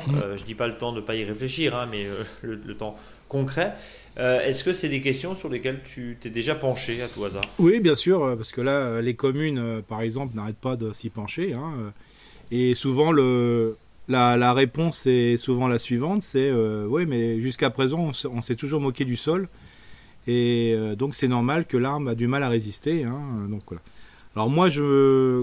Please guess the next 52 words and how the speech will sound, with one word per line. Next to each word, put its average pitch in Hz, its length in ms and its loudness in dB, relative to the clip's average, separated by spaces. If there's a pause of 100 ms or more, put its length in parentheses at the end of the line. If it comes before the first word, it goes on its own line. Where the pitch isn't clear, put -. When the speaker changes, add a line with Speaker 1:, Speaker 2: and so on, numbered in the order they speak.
Speaker 1:
comme 139 220 2
dit, 180 300 2
euh, 120 460 2 (400)
euh, 113 200 0
sur 127 400 0
le, 107 340 -2 (240)
on 120 80 0
voit 139 180 4
par 127 140 0
exemple 123 320 2
en 110 60 -2
forêt 139 400 0
qu'il 110 360 0
y 107 80 -4
a 104 40 -6
pas 113 160 -4
mal, 120 240 -2
euh, 101 120 -4 (600)
d'arbustes, 127 520 0 (100)
d'arbres, 123 420 2
euh, 110 140 4
de 110 120 0
sapins 156 380 0
par 113 180 0
exemple, 127 320 2
qui - 100 -16
sont - 140 -4
en 107 100 -2
train 123 280 -2
de, 98 340 -2 (680)
bah, 95 240 -4
de 101 80 -6
péricliter, 131 720 2
hein. 139 80 -2
Alors, 120 240 -4
c'est - 220 0
aussi 143 260 4
parce 127 220 2
qu'il - 80 2
y 131 40 8
a - 20 8
le 117 40 0
changement 117 340 0
climatique, 117 600 0
mais 127 100 2
aussi 123 300 0
c'est 123 160 0
parce 110 220 -2
que 165 240 2
dans 123 160 0
la 113 40 0
forêt, 139 420 2